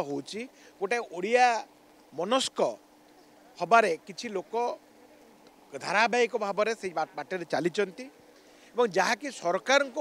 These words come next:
ପ୍ରରୋଚିତ କରୁଛି ଯେ ଆମେ ଓଡ଼ିଆ ଭାଷାକୁ ପାଇଁ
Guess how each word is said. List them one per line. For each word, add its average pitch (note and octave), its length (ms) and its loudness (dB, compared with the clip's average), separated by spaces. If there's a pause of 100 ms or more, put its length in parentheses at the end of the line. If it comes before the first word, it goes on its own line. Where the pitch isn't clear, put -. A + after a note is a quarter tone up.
(120)
ପ୍ରରୋଚିତ G#3 420 -6 (120)
କରୁଛି F#3+ 340 -6 (120)
ଯେ A#3+ 80 -2 (140)
ଆମେ G3+ 140 -6 (120)
ଓଡ଼ିଆ F#3+ 220 6 (100)
ଭାଷାକୁ A3 460 0 (680)
ପାଇଁ G3 220 2